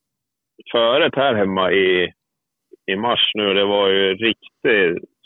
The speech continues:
stenhård skare som, ja, katter och hundar gick uppe på det där på morgnarna. Så när vi kommer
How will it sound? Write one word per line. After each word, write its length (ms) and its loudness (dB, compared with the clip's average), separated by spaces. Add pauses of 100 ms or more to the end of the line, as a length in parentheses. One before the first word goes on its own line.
(100)
stenhård 680 -2 (260)
skare 580 -2
som, 200 -10 (640)
ja, 160 -14 (440)
katter 680 -2
och 60 -2
hundar 400 -2
gick 260 -4
uppe 200 -6 (100)
på 220 0
det 100 -2
där 180 -4 (960)
på 60 -14
morgnarna. 500 -6 (1900)
Så 60 -10
när 100 0
vi 140 0
kommer 640 0